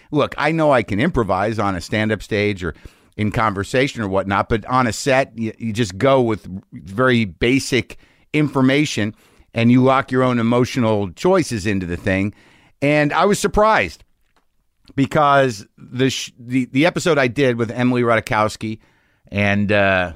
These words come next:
Jane Addams, who I love, was pretty, like, I watched it and I was like, "This ha-, this is kinda deep." It's funny, it's sad, it's deep, it's sweet. I mean, it had all these things that when I'm in it,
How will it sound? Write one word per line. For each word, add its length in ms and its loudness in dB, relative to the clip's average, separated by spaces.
Jane 300 2
Addams, 680 -2
who 160 2
I 100 2
love, 640 2
was 220 0
pretty, 400 2
like, 340 0
I 220 0
watched 480 2
it 80 2
and 80 0
I 80 4
was 100 0
like, 160 2
"This 220 -2
ha-, 200 2
this 240 -6
is 140 -6
kinda 300 0
deep." 400 2
It's 180 -8
funny, 480 0
it's 200 -2
sad, 540 2
it's 240 -4
deep, 400 0
it's 200 0
sweet. 540 0
I 60 2
mean, 120 4
it 60 2
had 140 2
all 120 4
these 240 0
things 440 0
that 120 2
when 140 4
I'm 160 2
in 100 2
it, 200 0